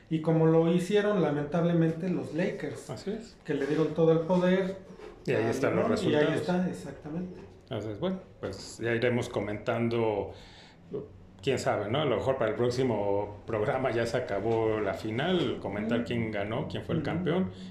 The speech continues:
Speaker 2: Y si sigue la serie, pues ya también lo estaremos
Speaker 1: Sí, ya,
Speaker 2: comentando.
Speaker 1: ya veremos.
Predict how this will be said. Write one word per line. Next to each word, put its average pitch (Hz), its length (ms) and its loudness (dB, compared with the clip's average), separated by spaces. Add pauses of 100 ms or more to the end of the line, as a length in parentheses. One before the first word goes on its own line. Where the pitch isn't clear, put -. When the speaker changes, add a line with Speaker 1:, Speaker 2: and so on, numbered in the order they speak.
Speaker 2:
Y 117 120 0
si 120 120 0
sigue 151 280 4
la 139 100 4
serie, 190 220 2
pues 101 180 0
ya 101 140 0
también 98 300 -4
lo 95 40 -6
estaremos 95 400 -4
Speaker 1:
Sí, 247 60 -2
ya, 240 40 0
Speaker 2:
comentando. 139 560 -4 (140)
Speaker 1:
ya 156 160 -6
veremos. 139 380 -6